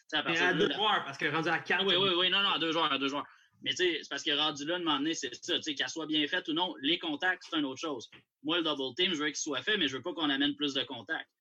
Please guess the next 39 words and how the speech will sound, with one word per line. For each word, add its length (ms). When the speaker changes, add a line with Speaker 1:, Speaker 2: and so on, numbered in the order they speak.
Speaker 1:
Je 120
veux, 280
tu 60
sais, 60
là, 100
à 40
partir 320
de 80
là, 420
ben, 120
le 60
monde 200
décideront 360
comment 280
ils 40
la 160
font, 240
puis 120
ils 120
feront 180
leur 160
stratégie. 580
Mais 120
la 140
marque 280
demeure 380
une 140
marque. 300
Mais 100
si 160
t'as 180
deux 260
belles 220
marques 400
qui 200
respectent 560
les 200
règles 380
établies, 600